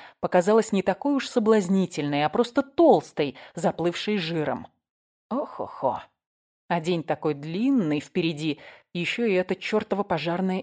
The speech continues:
инспекция. Инспекция нагрянула в три часа. И до самого вечера у Колобердяева не было свободной минуты. Всё, всё обошли и проверили. И зрительный зал, и гримёрные,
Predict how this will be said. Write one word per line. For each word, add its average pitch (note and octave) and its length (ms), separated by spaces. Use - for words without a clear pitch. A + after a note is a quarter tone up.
инспекция. - 840
Инспекция D4+ 580
нагрянула A3 560
в A3 80
три F3+ 160
часа. - 420
И F3+ 80
до D#3+ 100
самого E3+ 400
вечера F3 560
у - 60
Колобердяева E3+ 680
не F#3+ 220
было A#3+ 200
свободной A3 500
минуты. G#3+ 560
Всё, - 480
всё A#3 420
обошли F3+ 480
и B3+ 160
проверили. D3 720
И G#3+ 80
зрительный G3+ 540
зал, D3+ 340
и B3 60
гримёрные, F#3 840